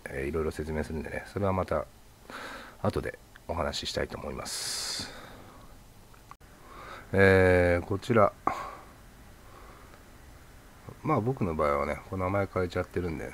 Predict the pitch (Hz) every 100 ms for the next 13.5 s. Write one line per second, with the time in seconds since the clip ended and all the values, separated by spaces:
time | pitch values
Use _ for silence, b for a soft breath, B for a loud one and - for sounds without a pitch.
0 | - 85 87 82 78 87 82 - 73 73
1 | 73 76 67 69 - - - 104 98 92
2 | 90 - 82 - - - - - - -
3 | - 80 73 85 - 69 69 - - 76
4 | 71 - B B B B B - - -
5 | - 104 123 - 139 165 147 82 67 -
6 | - - - - 156 165 82 76 78 80
7 | 82 82 117 143 151 151 156 110 120 123
8 | 80 76 82 76 - - - - 90 92
9 | 131 135 143 147 147 147 - 73 73 -
10 | - - - - - - - B B B
11 | B B B B - - 95 87 85 80
12 | - 78 - 104 85 85 78 71 - 98
13 | 95 92 98 -